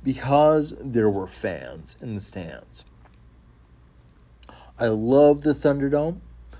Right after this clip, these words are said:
I love that the Thunderdome exists, but it's not the same. It's just, it just can't be the same. It's, it's just not the same, folks. So, please,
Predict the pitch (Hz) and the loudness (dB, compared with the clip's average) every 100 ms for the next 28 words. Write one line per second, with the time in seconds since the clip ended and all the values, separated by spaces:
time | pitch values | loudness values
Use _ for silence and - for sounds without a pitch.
0 | - - 120 110 110 107 110 113 117 131 | -20 -10 -6 -6 -4 0 4 6 8 8
1 | 127 143 139 135 131 147 139 135 147 143 | 8 4 2 -2 -4 -2 0 2 2 2
2 | 135 120 139 175 - - - - - _ | -2 2 2 2 -2 -10 -16 -20 -20 _
3 | - - _ - 139 131 - - - - | -20 -20 _ 0 6 8 6 -4 -20 -20
4 | _ _ - - 147 139 - - 131 120 | _ _ -20 0 4 4 0 -4 0 2
5 | 101 117 - 202 185 101 - - - - | 0 -6 -6 -4 -4 -10 -18 -20 -20 -20
6 | - - - 175 170 185 170 - 190 170 | -20 -20 -2 -2 0 -6 -8 -8 -10 -8
7 | 202 - - 214 226 - 185 233 254 - | -10 -10 -6 -6 -6 -10 -14 -8 -8 -8
8 | - - 65 - - 151 160 - 190 165 | -14 -16 -16 -20 -6 -4 -4 -6 -6 -6
9 | - 175 - 170 151 143 127 - 147 120 | -6 -8 -6 -2 -2 -2 -10 -8 -6 -6
10 | 98 101 98 104 - - - - - - | -4 -2 -2 -4 -12 -16 -20 -20 -20 -20
11 | - 170 151 143 139 _ - - - _ | -4 4 4 4 -4 _ -20 -20 -20 _
12 | _ _ - _ - - - - - - | _ _ -20 _ -20 -20 -20 -20 -20 -20
13 | - - - - - - - - - - | -20 -20 -20 -20 -20 -20 -20 -20 -20 -10
14 | 147 151 156 156 156 151 - | -4 -2 -2 -2 -4 -8 -14